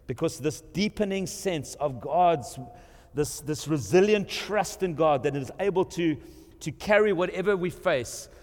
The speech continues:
so that we can push through into what God has, friends, is going to speak to the nation. It's going to speak to the city, and it's gonna speak to the, to the, to our children. And lastly, this kind of worship,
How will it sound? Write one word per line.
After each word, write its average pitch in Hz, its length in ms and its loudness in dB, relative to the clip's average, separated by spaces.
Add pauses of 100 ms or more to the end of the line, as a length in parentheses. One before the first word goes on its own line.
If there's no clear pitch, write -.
(100)
so - 140 -4
that 143 140 -2
we 160 140 -2
can 185 180 -6
push - 360 2
through 202 180 -2
into 180 180 -4
what 165 220 -2
God 160 240 2
has, 139 320 -4
friends, 165 440 -8 (240)
is 139 160 -8
going 180 340 0
to - 140 -12
speak - 380 -6
to 180 100 -6
the 151 120 -4
nation. 139 460 -6 (420)
It's 120 140 -12
going 165 240 0
to - 120 -10
speak 202 300 -4
to 180 100 -4
the 180 80 0
city, 165 340 0
and 131 80 -2
it's 123 120 -6
gonna 139 180 -2
speak 147 320 -6
to 139 100 -6
the, 117 160 -6 (520)
to 139 160 -4
the, 117 340 0 (1040)
to 123 200 -4
our 117 80 0
children. 110 500 -4 (2250)
And 131 120 -6
lastly, 139 560 -4 (1400)
this 180 180 -2
kind 185 380 -2
of 156 120 0
worship, 156 540 0